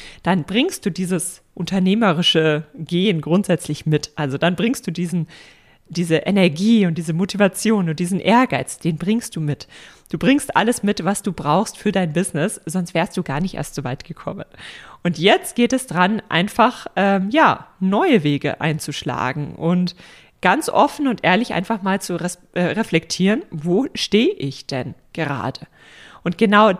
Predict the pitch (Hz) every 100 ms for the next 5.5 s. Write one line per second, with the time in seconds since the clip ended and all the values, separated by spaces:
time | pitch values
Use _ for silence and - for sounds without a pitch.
0 | - 170 208 285 339 - 233 226 185 147
1 | - 131 135 - 143 139 - - 156 -
2 | 139 - - - - - - 190 151 -
3 | 143 - - 165 202 202 247 254 - -
4 | - - 190 175 185 - 240 180 175 -
5 | 139 175 196 -